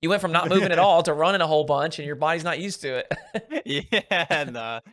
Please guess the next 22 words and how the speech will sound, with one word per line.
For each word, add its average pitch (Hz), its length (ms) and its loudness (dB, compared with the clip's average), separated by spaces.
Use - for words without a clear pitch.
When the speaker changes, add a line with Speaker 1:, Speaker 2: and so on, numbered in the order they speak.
Speaker 2:
I 139 140 -2
totally 143 320 -4
get 107 180 -2
it, 107 160 -2
bro. 104 220 0
I 107 140 2
mean, 139 120 0
that's 175 200 0
like 208 180 0
when 165 120 -2
I 127 100 0
went 123 200 -4
back 131 180 0
to 117 100 -12
the 104 80 -8
gym 107 320 -12
too. - 160 -16
You 107 160 -10
get, 123 100 -8
like, 104 160 -12
super 110 360 -14
sore, 110 500 -8